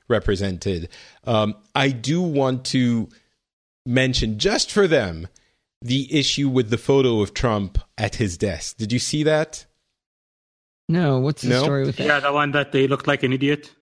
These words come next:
Speaker 1: Yes. Um, he had, they produced a photo of him working at his de-, desk, uh, in the Oval Office,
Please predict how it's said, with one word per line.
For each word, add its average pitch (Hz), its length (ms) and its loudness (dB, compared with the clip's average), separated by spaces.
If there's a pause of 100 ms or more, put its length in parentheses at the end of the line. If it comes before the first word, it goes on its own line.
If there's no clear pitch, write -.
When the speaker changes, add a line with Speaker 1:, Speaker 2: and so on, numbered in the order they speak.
Speaker 1:
Yes. - 520 -2 (320)
Um, 131 440 4 (300)
he 185 180 2
had, 220 260 0
they 175 240 0
produced 156 420 -2
a 147 60 -2
photo 143 300 4
of 127 100 -2
him 123 260 0
working 127 360 0
at 123 100 -2
his 135 200 0
de-, 107 240 0 (300)
desk, 117 460 0 (240)
uh, 123 220 4
in 160 220 2
the 160 140 2
Oval 143 260 4
Office, 113 460 0